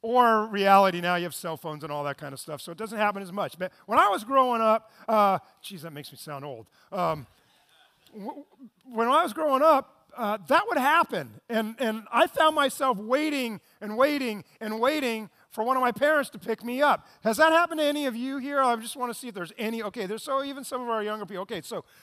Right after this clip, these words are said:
so you get it. Like, you know that. And what would you do? You'd be like, "Hey, do you got a dime? Uh, I need a dime." And so you get the dime, some of you know what I'm talking about, and you'd go and you put it in the,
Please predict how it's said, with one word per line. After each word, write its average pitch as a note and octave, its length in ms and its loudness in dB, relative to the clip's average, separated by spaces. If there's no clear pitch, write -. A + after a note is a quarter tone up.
so C#4 120 -8
you D4 140 -4
get D#4+ 200 2
it. F#3+ 100 0
Like, F#3+ 200 4
you C#4 220 -4
know D#4+ 260 6
that. F#3+ 340 4
And B3+ 140 -2
what F4 160 4
would D#4+ 160 -2
you D4 100 -4
do? E4 280 -2
You'd A#3 220 -6
be D4 140 -4
like, C4+ 220 2
"Hey, A#3+ 320 0
do G#3 80 -8
you D4+ 60 -2
got F4 180 4
a C#4 40 0
dime? B3 560 2
Uh, B3 260 8
I A3+ 100 6
need D#4 200 0
a B3+ 40 2
dime." A#3+ 440 6
And F#3+ 100 -6
so - 80 -8
you C4 100 -4
get D4+ 240 2
the C#4+ 100 -4
dime, B3+ 320 8
some C4+ 180 0
of C4+ 100 0
you B3+ 100 -4
know B3 100 0
what B3 80 0
I'm A#3+ 80 -2
talking C#4 260 2
about, A3+ 320 8
and A#3+ 160 2
you'd A#3 140 -4
go C#4+ 260 8
and C4 140 4
you B3 80 -2
put D4 200 -2
it C#4 120 -4
in C#4 160 6
the, B3+ 180 8